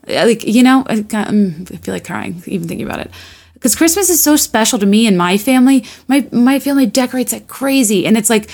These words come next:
something I actually love. And I've, and my childhood memories are so magical and sensory because I think decor, like, kinda do-, it, it, ma-, marking that turn of the season with some visual, tangible,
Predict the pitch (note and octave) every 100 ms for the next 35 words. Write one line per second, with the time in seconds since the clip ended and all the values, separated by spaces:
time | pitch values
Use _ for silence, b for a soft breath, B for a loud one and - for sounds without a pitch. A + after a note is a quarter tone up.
0 | B - D4+ C#4+ B3 B3 C#4 C#4 B3 F#3+
1 | F#3 A3+ A3 - C3+ G3+ F#3+ B B B
2 | - A3+ G#3 - B - B3+ G#3+ A#3 A#3+
3 | G#3+ F#3+ G#3 G#3+ F#3+ G3 F#3+ F3 G3 G#3
4 | F#3+ E3 G#3 G#3+ G3 F3 F3 F#3+ G3+ G#3
5 | F#3+ F3 F#3+ - G#3+ B3 A3 - G#3 G#3+
6 | G#3 B3+ B B B - - E3+ A#2+ G2
7 | - A3 - G#3+ - A3 G#3+ B3+ C4+ D#4
8 | G#3+ - G#3 A3+ E3+ - G#3+ G3+ F3 -
9 | - B B - G#3+ A3+ - A#3+ A3 G3+
10 | D#3+ G#3 G#3 G3 F#3+ F3+ F3 - F#3+ G3
11 | F3 E3+ A2+ - D#3+